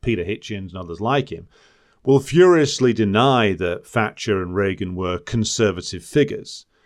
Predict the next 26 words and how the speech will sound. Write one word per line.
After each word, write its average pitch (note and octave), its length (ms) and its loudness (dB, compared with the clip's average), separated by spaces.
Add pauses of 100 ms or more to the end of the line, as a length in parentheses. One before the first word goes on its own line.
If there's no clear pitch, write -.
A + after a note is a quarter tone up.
(300)
And A#2+ 440 -6
there's D3+ 220 -2
some E3+ 240 4
validity B2+ 540 4
to - 120 -10
what F#2+ 200 -8
they E2+ 120 -6
say, B2+ 320 2
because F#2+ 380 -4
they G#2+ 100 -2
certainly B2+ 380 -4
weren't G2+ 300 -2
doing G2 260 -4
much - 300 -10
conserving F#2 880 -4
of F2 360 -6 (380)
the F#2+ 420 -4 (640)
ideological A#2+ 920 2
forms - 600 -6
that G2+ 200 -6
these F2+ 400 -10
conservative F#2+ 640 -8
writers F2+ 380 -8
value, A2 460 0
such - 360 -8
as E2 200 -12